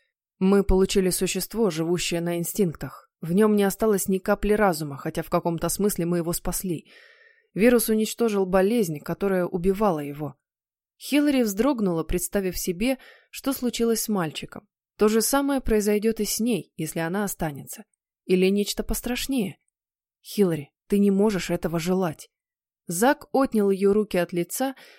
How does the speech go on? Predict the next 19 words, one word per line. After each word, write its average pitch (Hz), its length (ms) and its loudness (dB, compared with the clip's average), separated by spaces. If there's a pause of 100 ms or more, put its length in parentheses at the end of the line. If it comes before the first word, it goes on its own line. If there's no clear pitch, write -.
сжимая 233 480 0
их 220 320 -4
в 202 60 -4
ладонях. 185 600 -2 (520)
«Я 190 240 4
знаю, 190 340 2
что - 160 -6
ты 175 140 -2
хотела 185 380 -2
бы 170 140 0
оказаться 170 480 -4
на 170 80 -4
свободе, 165 500 -2
чтобы 170 320 -2
эти 185 140 0
эксперименты 185 600 0
прекратились. 175 720 -2 (300)
Пожалуйста, 180 580 2
одумайся». 180 640 0